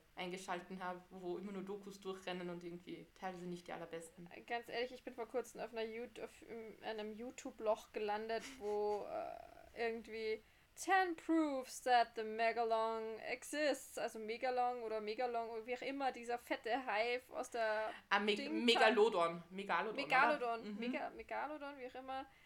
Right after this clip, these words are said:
Speaker 2: Gibt's ganz viele Videos, die anscheinend beweisen, dass es die immer noch gibt, wo ich mir dachte so, ah, ich geh nie wieder ins
Speaker 1: Oh Gott.
Speaker 2: Wasser.
Speaker 1: Ich war so stolz auf mich, ich habe in Griechenland tatsächlich meine Angst vor Fischen überwunden.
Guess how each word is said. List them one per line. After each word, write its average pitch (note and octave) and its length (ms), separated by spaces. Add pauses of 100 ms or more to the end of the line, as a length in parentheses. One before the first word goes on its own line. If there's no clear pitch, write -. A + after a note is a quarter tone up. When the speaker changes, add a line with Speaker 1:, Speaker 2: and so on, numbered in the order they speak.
(120)
Speaker 2:
Gibt's - 200
ganz G4 200
viele D4+ 240
Videos, D#4+ 320
die D4+ 120
anscheinend D4+ 400
beweisen, B3 420
dass B3+ 160
es - 100
die B3 140
immer C4 240
noch B3 220
gibt, C4 280
wo A3 40
ich A#3+ 100
mir B3 80
dachte A#3 240
so, G#3 320 (440)
ah, A4 840
ich D#4+ 140
geh D4 100
nie C#4+ 120
wieder B3 160
ins A3 80
Speaker 1:
Oh G3+ 40
Gott. G#3 100
Speaker 2:
Wasser. B3+ 220 (1040)
Speaker 1:
Ich D4+ 140
war B3+ 100
so C4+ 140
stolz B3+ 300
auf B3+ 100
mich, B3 120
ich B3 140
habe A#3 160
in A#3+ 60
Griechenland A#3 600
tatsächlich - 600
meine G3 320
Angst - 460 (140)
vor A#3 140
Fischen B3 340
überwunden. F#3 640